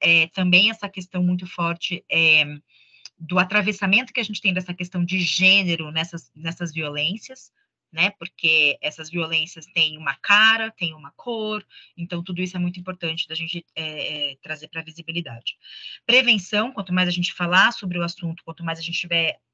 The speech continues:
informações fáceis, estruturadas, é, menos a gente vai ter essas situações. Resolutividade, quando acontece, tem que ser uma denúncia, a gente tem lá,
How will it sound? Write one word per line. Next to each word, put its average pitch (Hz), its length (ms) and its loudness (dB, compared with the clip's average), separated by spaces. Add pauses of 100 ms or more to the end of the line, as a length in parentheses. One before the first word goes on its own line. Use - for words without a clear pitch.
informações 175 560 0
fáceis, 190 560 6
estruturadas, 160 960 -2
é, 151 320 2
menos 185 560 6
a 160 40 -4
gente 156 200 -8
vai 156 100 -6
ter 156 120 -10
essas 147 180 -18
situações. 247 720 -6 (480)
Resolutividade, 214 1080 4
quando 196 180 -2
acontece, 180 920 0 (460)
tem 208 220 6
que - 80 -6
ser 214 160 -2
uma 202 120 2
denúncia, 180 640 2
a 156 100 -2
gente 165 280 -4
tem 185 160 -2
lá, 160 340 2